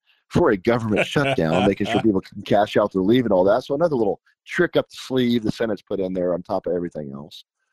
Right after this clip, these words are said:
Speaker 1: So <clears throat> It was interesting. My, oh, and there's, you're gonna love this. There's a fascinating one I found. So, you know, that, that each year, two very important and powerful councils. So you got the Leg Budget,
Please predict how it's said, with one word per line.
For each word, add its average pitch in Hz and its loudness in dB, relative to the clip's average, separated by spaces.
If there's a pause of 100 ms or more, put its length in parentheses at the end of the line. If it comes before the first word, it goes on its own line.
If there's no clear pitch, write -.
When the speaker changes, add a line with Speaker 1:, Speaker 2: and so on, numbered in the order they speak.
(300)
Speaker 1:
So 98 0 (440)
<clears throat> - -2
It 185 2
was 202 0
interesting. - -2
My, - 2
oh, 202 4
and 135 -2
there's, 226 -8
you're 131 -12
gonna 131 -6
love 95 -4
this. 90 -6
There's 240 -6
a 131 -18
fascinating 120 -4
one 87 -6
I 85 -6
found. 85 -4 (500)
So, - 0
you 160 4
know, 180 2
that, 165 0
that 110 -2
each 143 -6
year, 98 -2 (220)
two 180 -2
very 156 2
important 123 -2
and 101 -6
powerful 123 0
councils. 104 -8 (240)
So - -4
you 113 2
got 117 0
the 107 -2
Leg 123 0
Budget, 123 0